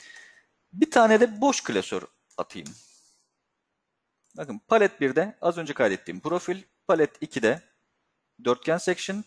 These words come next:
palet üç klasörü ise boş. Burada yapacağımız sadece şu. Nereye? Masa üstüne kaydettim. Ya burada tabii hani klasörü masa üstünde tutmanızı tavsiye etmem. İşte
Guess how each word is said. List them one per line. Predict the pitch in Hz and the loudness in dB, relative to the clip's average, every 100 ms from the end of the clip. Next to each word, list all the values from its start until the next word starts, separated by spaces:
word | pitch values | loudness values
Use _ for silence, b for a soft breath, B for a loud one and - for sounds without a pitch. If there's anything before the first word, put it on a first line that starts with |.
| - | 0
palet | 196 180 | 2 0
üç | - 196 - - | -4 -10 -10 -14
klasörü | - 110 101 98 | -6 -6 -4 -6
ise | 101 - 95 | -4 -6 -6
boş. | 80 - - _ _ _ B B B B B | -8 -10 -18 _ _ _ B B B B B
Burada | 226 330 294 180 | -2 2 4 4
yapacağımız | 226 262 214 190 139 196 | 2 0 0 0 0 -4
sadece | - 220 139 123 156 | 2 4 4 2 -4
şu. | - 71 - _ _ _ _ _ _ _ _ 294 | -8 -12 -14 _ _ _ _ _ _ _ _ -6
Nereye? | 294 175 | -2 0
Masa | 220 208 190 | 0 -2 -2
üstüne | 160 147 | -6 -8
kaydettim. | - 85 - 107 123 | -2 -2 -2 -12 0
Ya | 190 180 | 0 0
burada | 190 208 | -2 2
tabii | 220 | 2
hani | 196 156 | 2 -2
klasörü | 180 180 185 | -4 -4 -4
masa | 190 190 185 | -4 -4 -4
üstünde | - 185 | -8 -10
tutmanızı | - - 175 170 | -10 -6 -6 0
tavsiye | 180 175 185 | 2 2 0
etmem. | - 143 110 117 | -4 -4 -4 -6
İşte | - 135 139 | -2 2 2